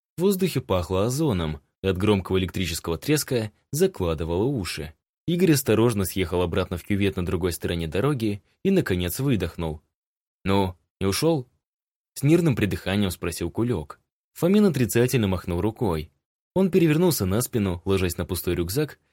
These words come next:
и, вытянув шею, посмотрел в другую сторону. Это был его второй выход за забор. Даже не то чтобы выход,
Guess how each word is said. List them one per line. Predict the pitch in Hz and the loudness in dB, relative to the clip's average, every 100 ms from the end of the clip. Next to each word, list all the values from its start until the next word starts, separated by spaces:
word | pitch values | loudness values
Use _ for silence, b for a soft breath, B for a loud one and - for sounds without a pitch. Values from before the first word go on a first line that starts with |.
| _ | _
и, | 185 | 0
вытянув | 196 190 151 98 | 0 2 2 0
шею, | - 120 131 | 0 2 2
посмотрел | 95 - 87 - 95 | -2 -4 -4 0 -2
в | |
другую | 87 78 85 | 0 -2 -2
сторону. | 85 - 135 85 80 76 - _ _ _ _ - | -4 -2 0 0 -2 -6 -12 _ _ _ _ -4
Это | 165 175 | 0 2
был | 196 | 4
его | 190 151 | 4 2
второй | - 92 98 110 | 2 0 2 2
выход | 87 85 82 | 0 -6 -6
за | 85 | -2
забор. | 101 113 95 76 - _ _ _ _ - | -2 -2 -4 -6 -10 _ _ _ _ -2
Даже | 110 98 | 0 2
не | 104 | 2
то | 113 123 | 2 0
чтобы | - 95 | 0 -2
выход, | 123 147 107 | 0 0 -2